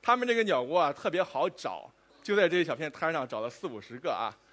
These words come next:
它的窝非常非常简单，这个图里边有三个它的鸟蛋，你们找见了没有？在这个位置啊，对，这也很明显啊。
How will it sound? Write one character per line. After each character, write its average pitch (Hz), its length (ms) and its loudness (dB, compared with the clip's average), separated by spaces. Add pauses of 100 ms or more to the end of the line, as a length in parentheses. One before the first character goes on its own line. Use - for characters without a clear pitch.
(300)
它 185 120 0
的 180 80 2
窝 202 160 0
非 208 120 -6
常 190 140 2
非 170 100 -6
常 180 140 0
简 110 240 -6
单， 135 240 -4
这 220 100 -4
个 180 120 2
图 143 160 -10
里 147 80 -6
边 135 160 0
有 113 80 -8
三 160 200 -4
个 156 60 -10
它 139 80 -12
的 151 80 -4
鸟 110 180 -8
蛋， 143 180 -2 (920)
你 131 80 -14
们 139 100 -8
找 143 160 -4
见 135 160 -4
了 127 80 -4
没 123 120 -8
有？ 117 180 -4 (1900)
在 165 120 2
这 208 240 2
个 180 80 4
位 170 200 2
置 127 100 -2
啊， 127 380 2 (560)
对， 143 220 0
这 196 120 4
也 226 100 6
很 180 200 2
明 175 220 -6
显 170 180 0
啊。 135 280 0